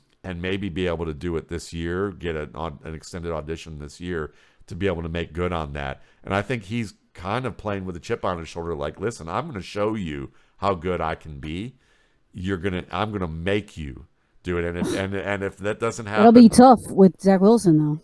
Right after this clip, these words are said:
Speaker 1: It will be tough with Zach Wilson. That's true. But I, I think that he's the type of player that if it's not here, it'll be somewhere else.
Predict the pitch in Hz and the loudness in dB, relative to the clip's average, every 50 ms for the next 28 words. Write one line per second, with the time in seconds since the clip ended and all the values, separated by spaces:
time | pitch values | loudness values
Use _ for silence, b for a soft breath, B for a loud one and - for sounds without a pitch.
0 | _ 110 117 110 101 110 127 143 139 120 120 101 82 - - 82 80 76 - - | _ 0 0 2 2 2 2 2 2 0 -4 -4 -6 -6 -6 -6 -8 -6 -8 -10
1 | 76 69 65 78 73 69 69 - 76 71 69 - - 76 73 78 78 78 - - | -12 -10 -8 -8 -8 -8 -8 -8 -8 -8 -8 -8 -12 -12 -10 -10 -10 -10 -12 -14
2 | - - 110 98 78 - - b b b b b b - - 98 92 90 87 87 | -12 -8 -6 -6 -6 -6 -10 b b b b b b -2 0 2 2 4 2 0
3 | 87 - - _ _ - 87 87 - - - 110 107 98 - _ - 92 90 87 | -2 -4 -8 _ _ -6 -6 -6 -6 -6 -6 -6 -6 -8 -10 _ -4 -2 -2 0
4 | 85 80 - - - _ _ _ - - _ _ _ _ 98 98 107 95 95 - | -2 -4 -6 -10 -18 _ _ _ -20 -20 _ _ _ _ -8 -8 -6 -6 -8 -6
5 | - 101 98 95 - 82 - - 98 92 90 87 87 87 80 85 80 82 78 - | -2 -2 -2 -2 -4 -10 -10 -6 -4 -2 0 0 -2 -2 -2 -4 -4 -6 -8 -8
6 | 78 78 - - 92 92 95 - - - - - - 90 90 92 98 104 85 - | -12 -12 -10 -6 -4 -4 -4 -4 -8 -12 -18 -14 -10 -6 -4 -4 -4 -4 -6 -8
7 | - 87 82 80 76 71 80 78 76 - - 87 82 76 71 71 76 71 71 73 | -8 -8 -8 -8 -8 -8 -10 -10 -10 -10 -10 -10 -10 -10 -10 -8 -8 -6 -6 -6
8 | 71 76 80 - - - | -6 -6 -6 -8 -10 -16